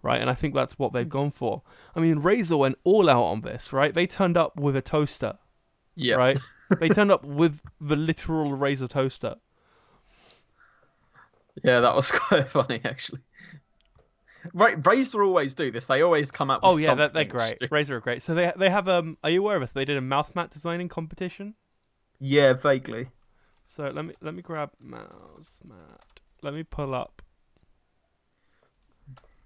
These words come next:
Speaker 2: And something I wanna make clear, by the way.
Speaker 1: Yeah, go
Speaker 2: If
Speaker 1: for
Speaker 2: there's
Speaker 1: it.
Speaker 2: anyone wash-, uh, watching that has access to an Expedition Hall, and this is the type of things you get for having your own expo,
Speaker 1: <laughs>
Speaker 2: then
Speaker 1: I think it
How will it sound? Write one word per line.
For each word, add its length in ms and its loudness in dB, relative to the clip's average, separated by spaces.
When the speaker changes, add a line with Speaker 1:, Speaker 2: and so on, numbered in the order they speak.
Speaker 2:
And 140 -2
something 320 4
I 80 8
wanna 240 4
make 240 -2
clear, 540 -4
by 140 2
the 100 -8
way. 380 0
Speaker 1:
Yeah, 160 -4
go 120 -8
Speaker 2:
If 100 -4
Speaker 1:
for 60 -12
Speaker 2:
there's 140 6
Speaker 1:
it. 60 8
Speaker 2:
anyone 460 8
wash-, 320 -2
uh, 360 4
watching 640 -4
that 240 2
has 440 0
access 440 -2
to 140 -4
an 100 -2
Expedition 560 -8
Hall, 420 -2
and 160 4
this 160 4
is 120 -2
the 100 -2
type 320 2
of 100 -10
things 320 -6
you 60 -4
get 340 -2
for 180 2
having 280 0
your 180 2
own 160 0
expo, 580 -2
Speaker 1:
<laughs> 300 -6
Speaker 2:
then 400 6
Speaker 1:
I 80 6
think 220 0
it 20 4